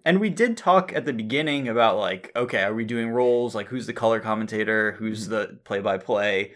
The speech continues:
Speaker 2: Right.
Speaker 1: But, you know, as we settled in a little more, you know, nobody's doing that. That didn't seem to be the natural way
Speaker 2: Mm-hmm.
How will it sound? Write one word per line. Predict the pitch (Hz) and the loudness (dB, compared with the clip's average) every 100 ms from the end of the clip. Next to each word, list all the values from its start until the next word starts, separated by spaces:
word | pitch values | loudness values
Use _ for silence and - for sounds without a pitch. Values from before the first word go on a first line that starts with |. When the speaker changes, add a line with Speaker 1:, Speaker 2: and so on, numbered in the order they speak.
| - | -2
Speaker 2:
Right. | 107 90 - | 2 2 2
Speaker 1:
But, | - 113 107 - | 6 6 6 -2
you | 147 147 | -8 0
know, | 139 | 2
as | 147 127 | 4 2
we | 135 | -2
settled | 131 139 120 117 | 2 4 4 4
in | 135 131 | 2 2
a | 123 | 2
little | 120 113 | 2 2
more, | 113 107 107 107 107 - _ _ _ _ _ _ - | -2 -2 0 0 -2 -6 _ _ _ _ _ _ -14
you | 147 131 | -6 -2
know, | 117 | 0
nobody's | 120 165 160 131 | 4 4 4 -2
doing | 110 135 135 123 113 - _ _ _ _ _ | -2 0 0 0 -4 -8 _ _ _ _ _
that. | 147 156 | 2 4
That | 151 120 | 2 0
didn't | 147 139 | -2 -4
seem | 131 - 147 151 135 | -6 -6 -6 -4 -4
to | 135 | -4
be | 117 | -4
the | 117 117 | -2 -2
natural | 107 113 - 104 | -2 -2 -4 -4
way | 104 107 107 104 107 | 0 0 2 0 -2
Speaker 2:
Mm-hmm. | 92 | -4